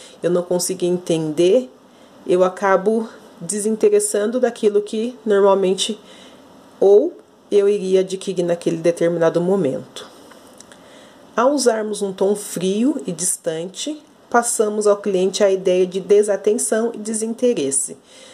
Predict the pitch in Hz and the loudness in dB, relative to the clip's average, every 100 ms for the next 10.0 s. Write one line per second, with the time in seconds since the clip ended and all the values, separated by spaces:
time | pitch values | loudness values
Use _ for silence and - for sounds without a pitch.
0 | - 220 226 233 233 240 233 247 - 240 | -4 0 2 4 2 2 -2 -2 0 -2
1 | 233 233 226 233 - 233 233 233 _ _ | 0 0 0 -2 0 0 0 -8 _ _
2 | - - 247 247 214 - 208 233 240 214 | -20 -2 -2 -2 -4 -2 0 0 0 -2
3 | 190 180 - 196 220 262 - - - _ | -2 -6 -2 0 2 0 -4 -6 -12 _
4 | _ _ - - - - 359 381 349 269 | _ _ -14 -8 -6 -4 -2 -2 -2 -4
5 | 233 254 339 339 285 202 170 156 143 - | 0 2 2 0 0 -2 -4 -6 -6 -12
6 | - - - - 220 220 - 214 214 214 | -20 -20 -16 -2 0 0 -4 0 2 2
7 | 208 202 190 190 208 208 214 208 - - | 2 2 -2 2 4 4 2 -2 -10 -2
8 | 220 247 247 220 202 208 247 247 - 208 | 0 0 0 2 4 4 2 -2 -2 0
9 | 220 202 196 180 202 220 233 240 - - | 0 0 -4 -2 0 0 0 -2 -4 -8